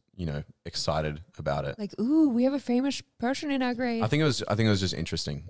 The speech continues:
Speaker 1: you know, 'cause I think I was in, like, year four or five at
Speaker 2: Yeah.
Speaker 1: school. And so, you know, like, that happened. It was ju-, it was just something to talk about, and people were interested in it. I don't, I didn't get, like, praised or hated. Um, I th-, it was just a talking point.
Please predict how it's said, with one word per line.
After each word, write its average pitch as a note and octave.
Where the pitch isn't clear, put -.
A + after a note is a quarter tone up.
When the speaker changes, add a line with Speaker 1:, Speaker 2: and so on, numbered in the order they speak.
Speaker 1:
you E2
know, D2
'cause F2+
I F2
think G2+
I G2+
was G2
in, F2
like, D#2
year D#2
four E2+
or D#2
five E2+
at G#3+
Speaker 2:
Yeah. F#3+
Speaker 1:
school. B2
And F2+
so, D#2+
you F2+
know, D2+
like, D#2
that E2+
happened. E2
It D#2
was D#2+
ju-, -
it -
was F#2
just F#2+
something E2
to -
talk -
about, C#2+
and D2+
people D#2
were D#2
interested D#2
in E2+
it. A#2+
I F#2+
don't, A2+
I F#2+
didn't C3+
get, E2
like, D#2
praised E2
or E2
hated. F2
Um, D#2
I D#2
th-, -
it F#2
was F#2
just A2+
a -
talking D2+
point. -